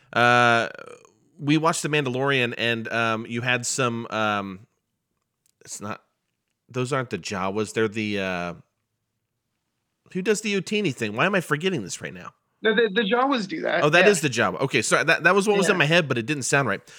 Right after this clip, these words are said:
Speaker 1: Anyways, uh, but their Jawas came on the screen, and I, and I just yelled, "Utini!" <laughs> And she goes,
Speaker 2: <laughs>
Speaker 1: "What are you doing?" And I'm just like, "Just wait." And then they do it, <laughs> and she goes, "How did you
Speaker 2: Oh, yeah.
Speaker 1: know that?" And I'm like, "Riley does it all the time." <laughs>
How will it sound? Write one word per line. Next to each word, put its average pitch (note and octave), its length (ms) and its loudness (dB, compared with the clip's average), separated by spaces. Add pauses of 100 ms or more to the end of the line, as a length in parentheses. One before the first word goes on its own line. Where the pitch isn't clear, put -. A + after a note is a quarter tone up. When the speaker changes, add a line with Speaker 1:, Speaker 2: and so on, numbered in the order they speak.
(220)
Speaker 1:
Anyways, D3+ 460 4
uh, C3+ 180 6
but C3 200 -4
their D3+ 160 4
Jawas D#3+ 440 2
came D#3+ 160 0
on C3+ 80 0
the B2 60 -2
screen, C#3 340 -2
and B2+ 40 2
I, B2 160 0
and B2+ 100 2
I C3+ 60 4
just C3+ 200 -4
yelled, A#2+ 300 -2 (140)
"Utini!" G4 840 0 (240)
<laughs> - 220 -16
And D3+ 140 2
she F#3 140 -2
goes, F#3 180 4
Speaker 2:
<laughs> G3 140 2
Speaker 1:
"What D3 100 0
are - 20 -4
you F#3+ 120 0
doing?" A#2+ 420 0
And G#2 80 -4
I'm A2+ 80 -4
just A2+ 160 -10
like, G#2+ 140 -6
"Just B2 200 -6
wait." F#2 260 -4
And C#3 200 2
then F3+ 120 2
they E3+ 120 6
do C3+ 280 4
it, G3 280 4
<laughs> - 60 -16
and F#3+ 100 -2
she A3 80 -2
goes, F#3 300 -2
"How E3+ 260 -2
did F#3+ 160 0
you G#3 80 4
Speaker 2:
Oh, A3 60 4
yeah. G3 160 4
Speaker 1:
know F3 160 8
that?" B2+ 320 4 (200)
And C#3 120 4
I'm D#3+ 100 4
like, D3+ 240 2
"Riley D3+ 400 2
does A#2+ 240 0
it A2 80 -2
all G#2 160 0
the F#2+ 100 -6
time." - 280 -2
<laughs> - 1600 4